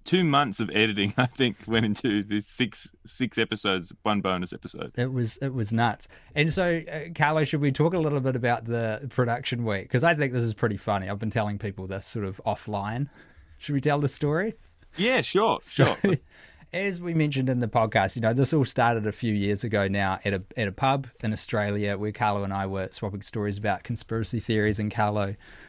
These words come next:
Speaker 2: um, dropped this bombshell on me, and it stayed with me ever since.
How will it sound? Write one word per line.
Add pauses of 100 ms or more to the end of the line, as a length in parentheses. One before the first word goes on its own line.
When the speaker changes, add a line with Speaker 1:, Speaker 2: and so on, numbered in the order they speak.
(140)
Speaker 2:
um,
dropped
this
bombshell
on
me,
and
it
stayed
with
me
ever
since.